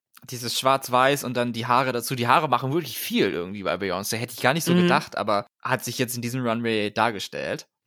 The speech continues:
Speaker 2: Ich muss aber auch sagen, die Haare haben Malaysia auch sehr gestanden, weil es
Speaker 1: Ja,
Speaker 2: war mal
Speaker 1: absolut.
Speaker 2: ausnahmsweise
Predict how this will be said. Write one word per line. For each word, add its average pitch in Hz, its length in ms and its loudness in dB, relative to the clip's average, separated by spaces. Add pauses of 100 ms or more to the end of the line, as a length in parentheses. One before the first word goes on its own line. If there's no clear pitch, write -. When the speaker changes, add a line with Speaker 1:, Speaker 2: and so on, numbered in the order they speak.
(500)
Speaker 2:
Ich 127 140 -4
muss 170 140 2
aber 143 80 6
auch 127 80 2
sagen, 151 380 2
die 127 140 0
Haare 139 300 0
haben 120 280 0
Malaysia 120 500 0
auch 98 140 -8
sehr 104 220 0
gestanden, 123 560 -4
weil 120 120 -4
es 147 60 6
Speaker 1:
Ja, 123 120 6
Speaker 2:
war 127 100 -2
mal - 100 2
Speaker 1:
absolut. 131 240 2
Speaker 2:
ausnahmsweise 151 800 0